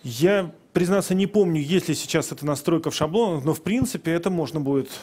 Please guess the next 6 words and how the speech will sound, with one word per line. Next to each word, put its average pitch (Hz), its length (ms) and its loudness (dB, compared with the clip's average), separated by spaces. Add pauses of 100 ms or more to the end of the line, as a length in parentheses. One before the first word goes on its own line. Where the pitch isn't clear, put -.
(260)
в 135 200 -12
перспективе 170 600 0
добавить. 120 480 -2 (1800)
У 156 60 -2
нас, 196 160 2
кстати, 196 500 2